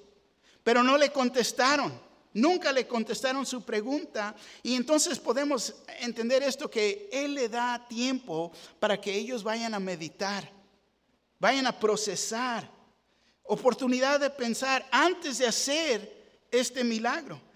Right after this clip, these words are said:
Así que Jesús, fíjate, afirmaba el valor del, de, de, de, del al-, de una alma humana. Tiene más valor. Pero ellos, en estar enojados,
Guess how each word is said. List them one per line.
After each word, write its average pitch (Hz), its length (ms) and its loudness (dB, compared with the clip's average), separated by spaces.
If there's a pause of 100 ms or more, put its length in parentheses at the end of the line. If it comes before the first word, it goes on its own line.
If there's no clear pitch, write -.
(280)
Así 294 240 4
que 320 140 0
Jesús, 311 440 0
fíjate, 220 560 -4
afirmaba 233 800 0 (260)
el 226 220 -2
valor 220 760 2
del, 202 180 -2
de, 196 420 -2
de, 190 200 -8
de, 185 360 -12 (720)
del 202 360 -2
al-, 277 400 2
de 196 100 -2
una 262 300 0
alma 262 440 -2
humana. 240 680 2 (1120)
Tiene 302 300 4
más 302 360 4
valor. 285 600 2 (920)
Pero 277 260 4
ellos, 294 720 2 (420)
en 240 120 4
estar 285 360 0
enojados, 262 920 -2